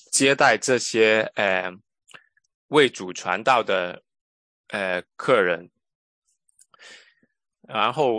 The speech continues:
呃，另外一方面就说到那个丢特菲是忽略了他的，呃，爱心，但他是有另外一些原因的。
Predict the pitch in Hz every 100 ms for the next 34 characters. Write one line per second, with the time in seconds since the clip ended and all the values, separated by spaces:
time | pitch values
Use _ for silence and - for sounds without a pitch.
0 | - 107 92 92 90 - _ _ _ _
1 | _ _ - 165 151 139 123 117 127 131
2 | 120 107 123 - 117 120 120 110 107 104
3 | - - 127 131 127 - 123 98 - 113
4 | 113 110 _ - - 123 107 - 127 131
5 | 104 92 87 - 107 98 - _ 104 90
6 | - 104 98 104 101 117 104 113 113 -
7 | 113 92 92 113 120 110 107 92 90 101
8 | 95 90 90 92 90